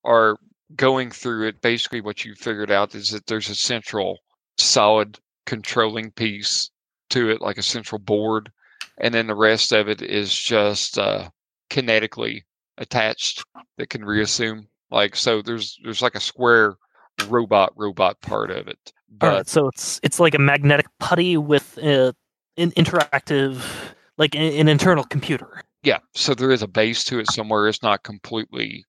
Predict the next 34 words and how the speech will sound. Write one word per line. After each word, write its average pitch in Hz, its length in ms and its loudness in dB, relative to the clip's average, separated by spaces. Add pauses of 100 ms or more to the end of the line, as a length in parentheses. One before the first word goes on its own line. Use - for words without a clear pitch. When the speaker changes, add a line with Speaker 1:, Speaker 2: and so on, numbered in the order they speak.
Speaker 1:
you - 140 -8
know, - 160 -8 (420)
a - 60 2
liquid 107 480 -2 (240)
and 110 100 -12
stuff - 240 -4
like 113 140 -2
Speaker 2:
Okay. - 100 2
Speaker 1:
that. - 200 -4 (340)
Speaker 2:
And, 151 240 2
Speaker 1:
And - 100 -6
Speaker 2:
and 156 140 4
how 175 160 2
does 180 160 0
it, 180 80 -4 (160)
how 180 160 4
does 175 100 0
it - 140 -4
transmit 143 580 2 (440)
the 147 100 -2
thought? - 580 -8 (380)
How 160 120 0
does 180 100 4
it 165 100 -4 (180)
transmit 160 480 4 (100)
the, 147 240 6
uh, 147 280 4 (120)
the 156 140 4
information? 143 580 -2 (280)
Speaker 1:
It's - 260 -14
artificial 120 480 -12
intelligence. 107 600 -14 (380)
Like, 101 180 -8 (360)
Speaker 2:
God 262 320 2